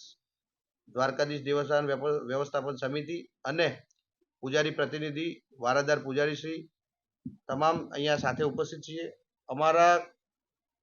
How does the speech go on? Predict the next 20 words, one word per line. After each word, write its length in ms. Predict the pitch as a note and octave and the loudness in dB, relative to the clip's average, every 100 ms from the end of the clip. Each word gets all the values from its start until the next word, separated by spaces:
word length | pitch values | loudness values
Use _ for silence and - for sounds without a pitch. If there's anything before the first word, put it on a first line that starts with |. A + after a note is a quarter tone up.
| _ _ _ - | _ _ _ -8
મંદિર 320 | B2+ D3 F3 | -4 0 4
વ્યવસ્થાપન 440 | E3 D#3+ E3 E3 | 6 4 2 -2
સમિતિ 400 | D#3 D3+ E3 F3 | -2 -2 -2 -4
કે 120 | F#3 E3 | -4 -4
પૂજારી 340 | C#3+ C#3+ D#3 | -2 -2 -2
પરિવાર 360 | D3+ C#3+ D3+ D3 | -2 0 0 2
દ્વારા 360 | C#3+ D3+ B2+ - _ _ _ _ - | 4 4 4 -2 _ _ _ _ -6
આવી 280 | A#2 C#3+ | -2 -2
તમામ 440 | D#3+ D3+ D3 E3+ F3 | -2 0 2 2 4
બાબતનું, 640 | D3+ D#3 D3+ E3+ D3+ - - | 4 4 0 -2 -4 -6 -12
તમામ 300 | C3+ D3 D#3+ | -4 0 2
વાતનું, 600 | C#3+ D3 C#3+ D#3+ D#3+ - - _ _ - | 4 2 2 -6 -6 -6 -12 _ _ -4
આ 80 | C3+ | -2
પ્રકારની 680 | C#3 D3 D3 D#3 D#3+ D#3 - _ _ _ | 0 2 2 2 -4 -6 -12 _ _ _
કોઈ 120 | D3 | -4
પણ 380 | D3 F3 F3 E3+ - _ _ _ _ _ _ _ - | 0 2 2 0 -12 _ _ _ _ _ _ _ -8
લોભામણી 420 | A2+ A#2 D3+ E3 | -2 4 4 4
જાહેરાતમાં 520 | C#3+ C#3+ D3 D3+ D#3 | 4 4 4 2 0
ના 80 | C#3 | 4
આવવા 360 | D#3 D#3+ D#3+ | 6 6 4